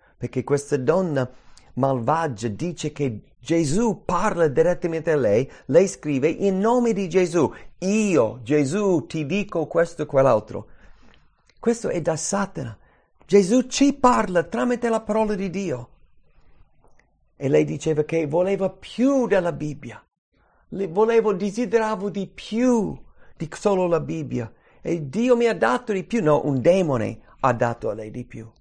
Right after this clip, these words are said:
E quindi noi abbiamo la parola di Dio nella Bibbia. Non è un libro, è vivente. È Dio stesso che ci parla. Quando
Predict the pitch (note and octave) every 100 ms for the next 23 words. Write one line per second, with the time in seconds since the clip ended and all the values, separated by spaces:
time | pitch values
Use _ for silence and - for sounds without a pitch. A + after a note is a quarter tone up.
0 | _ _ _ _ _ _ _ _ _ _
1 | _ _ _ _ _ - C3 - F#3+ F#3
2 | B2+ G2 - - E3+ C4 C#4+ C#4+ G#3 C3+
3 | E3 B3+ A#3 F#3 D3 - F3+ F#3+ E3+ D3+
4 | C#3+ - A#2 G#2+ _ _ _ _ _ _
5 | _ _ _ _ _ - B2+ D#3+ D#3 C#3+
6 | D3 B2 A#2+ - _ _ - - C#4 B3
7 | E3 D3 E3+ G3+ D3 D#3+ C#3+ - - _
8 | - F#3 G#3 E3 F3+ E3 E3 E3+ D#3+ -
9 | E3 C3 - - _ _ _ _ _ _
10 | - D3+ C3 D3+ F3+ F3 - - D#3 D3+
11 | D3 - C3 - A2+ - G#2+ G#2 G#2+ A2
12 | - _ _ _ _ - - _ _ _
13 | _ _ _ _ _ _ _ - - _
14 | _ _ _ _ _ - F3 F#3+ F#3+ E3+
15 | D#3+ -